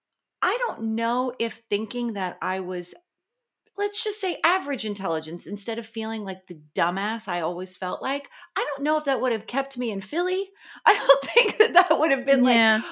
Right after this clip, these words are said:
Speaker 1: "Oh, I'm smart. I'm gonna stay here." <laughs> Like, and no
Speaker 2: No,
Speaker 1: offense
Speaker 2: I'm
Speaker 1: to Philly. I love
Speaker 2: projecting.
Speaker 1: Philly. Yeah.
Speaker 2: I'm, I'm really, really, really, really projecting because I'm thinking about what it was like for me when I was sixteen and I was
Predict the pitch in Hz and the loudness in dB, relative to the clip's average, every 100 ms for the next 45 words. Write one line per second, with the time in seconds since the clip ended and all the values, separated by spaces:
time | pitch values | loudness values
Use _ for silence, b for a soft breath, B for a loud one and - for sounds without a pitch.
0 | B 339 370 330 330 339 - 330 370 285 | B 4 6 8 8 6 -2 2 4 6
1 | 262 254 277 254 - - 247 381 339 196 | 4 4 4 4 2 4 6 6 4 4
2 | 180 320 - - - - 294 - - 302 | 6 4 0 -14 -8 -6 -6 -6 2 6
3 | 320 330 277 359 233 381 208 - 202 196 | 8 8 8 4 6 6 8 10 8 8
4 | 170 135 160 131 131 190 127 - _ 247 | 6 6 2 2 0 2 2 0 _ 2
5 | 262 285 269 285 302 294 269 254 240 220 | 4 4 2 4 4 4 4 4 4 4
6 | 202 196 185 170 175 170 175 151 160 - | 4 4 4 4 2 -2 -2 0 0 -2
7 | 139 165 175 185 196 185 208 202 202 190 | -4 -4 -4 -2 -2 -2 -4 0 0 2
8 | 180 165 175 180 190 175 170 180 175 165 | 2 2 0 0 4 4 4 -2 -4 -4
9 | 180 170 165 - 175 220 269 254 226 175 | 0 0 -2 -6 -2 2 4 4 4 2
10 | 170 156 - - 170 - - 247 226 208 | 2 0 -4 -4 -4 -6 -6 -2 0 0
11 | 190 175 160 175 | 0 0 0 -2